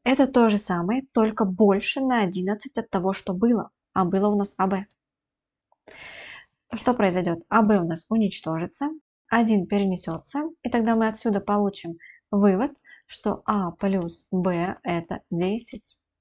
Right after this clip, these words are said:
Это нам ещё понадобится. Хорошо. Теперь нам нужно увеличить каждый множитель на два. То есть было А плю-, было А, станет А плюс два. Было Б, станет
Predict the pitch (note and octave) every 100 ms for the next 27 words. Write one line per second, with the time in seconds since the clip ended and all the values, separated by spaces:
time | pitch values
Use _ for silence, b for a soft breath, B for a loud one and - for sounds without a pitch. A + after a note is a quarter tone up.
0 | _ _ _ _ - - F#3+ G3+ G3 G3
1 | G3+ G#3 G3+ E3 E3 - - - _ _
2 | _ _ _ _ _ - - A#3+ - -
3 | - _ _ B B B B B B -
4 | B3+ C4 D#4 C#4+ A3 A3+ G#3+ G3+ G#3+ G3+
5 | G3+ G#3 - - F#3+ F3+ F#3 F#3+ F#3 F#3
6 | - F#3 F3+ F3+ F3 F#3+ G#3 _ _ _
7 | - G3 F#3+ A3+ A3+ - G#3 G3 F#3+ F#3
8 | E3+ - G#3 A#3 A3 - F3+ F3+ D4 -
9 | _ _ _ - - F#3 G3 G#3+ - F3+
10 | F3 F#3 F#3 F#3 F#3 F#3 _ B B B
11 | B G3+ A3+ G3+ F#3 G3 F3 F3 A3+ _
12 | _ _ _ _ _ _ _ _ - -
13 | F#3 F#3